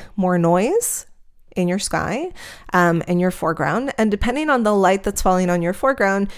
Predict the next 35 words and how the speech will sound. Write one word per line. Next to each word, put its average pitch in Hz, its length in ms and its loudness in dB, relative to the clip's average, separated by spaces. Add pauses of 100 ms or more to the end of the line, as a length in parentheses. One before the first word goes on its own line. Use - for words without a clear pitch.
(140)
you 202 220 2
will 202 540 4
have, 190 680 2 (380)
um, 170 580 2
a - 40 -6
very 185 180 0
dark 226 240 0
foreground 202 580 2
or 190 200 -2
you'll 185 260 0
have 190 180 -6
a 180 60 -2
noisy 175 380 0
foreground. 170 720 -4
Um, 156 340 -2
you 180 140 -2
won't 175 160 -2
have 165 140 -4
a - 20 -4
lot 147 200 -2
of 147 120 -6
data 135 340 -2
there. - 320 -8 (800)
There 214 420 4
are 208 540 6 (1120)
people 220 560 2 (100)
and 202 140 -2
photographers 190 480 0
out 165 160 0
there 165 300 2
who 175 260 -2
are 170 100 2
purists 160 600 0
and 165 200 -2
they 160 140 0